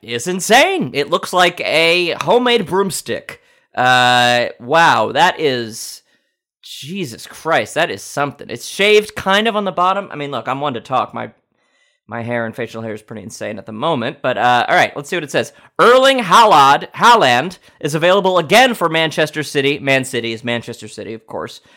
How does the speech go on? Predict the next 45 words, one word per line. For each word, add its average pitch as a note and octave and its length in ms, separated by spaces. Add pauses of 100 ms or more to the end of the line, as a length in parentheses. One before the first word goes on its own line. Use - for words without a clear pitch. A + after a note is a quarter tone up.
(260)
Um, B2+ 400
after D#3 220
nearly D#3+ 200
two A#3+ 200
months G#3+ 260
out E3+ 160
with D#3+ 120
a - 20
foot - 400 (140)
injury. A2+ 520 (360)
I C#3+ 80
love, G#3+ 360 (280)
I D#3+ 140
love E3+ 760 (2500)
everything. D#3+ 480
I D3+ 240
love G3 220
how F3+ 140
everything F3+ 340
makes C3 220
head-, - 320
everything A3+ 440
can E3+ 160
make D#3+ 160
a B2 60
headline, G#2 420
folks. G#2 260
And B2+ 80
don't, F3+ 260
don't G#3 180
forget C3+ 320
it. A2 80
If A#2 80
you F#3+ 80
take G#3+ 240
anything F3+ 280
away D3 200
from C3 160
this B2 100
podcast, A2+ 460
take, D#3 340
let D3+ 180
it G3+ 80
be D#3 80
this, A#2+ 280